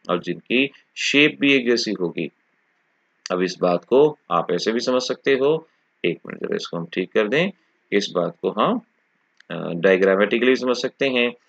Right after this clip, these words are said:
कि एक एस orbital है, तीन P orbital हैं, एक Y axis पे होगा, एक Z axis पे होगा,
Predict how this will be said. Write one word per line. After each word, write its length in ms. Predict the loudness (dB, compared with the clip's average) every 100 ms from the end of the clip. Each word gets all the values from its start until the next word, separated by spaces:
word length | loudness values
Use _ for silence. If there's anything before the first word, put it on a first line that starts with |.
| -20 -12 -4
कि 140 | 0 4
एक 240 | 4 6
एस 280 | 4 4 2
orbital 500 | 2 2 2 2 2
है, 220 | 2 2 0
तीन 480 | _ -4 -2 0 -2
P 160 | 0 6
orbital 540 | 6 6 4 4 2
हैं, 280 | 4 2 2 -2 -20 _ 4
एक 160 | 4
Y 300 | 4 4 6
axis 320 | 4 0 -8
पे 140 | -2 0
होगा, 640 | 2 0 2 4 2 0 -4
एक 120 | -6 -4
Z 300 | 2 4 6
axis 360 | 4 0 -8 -6
पे 60 | -6
होगा, 640 | -4 -2 2 4 4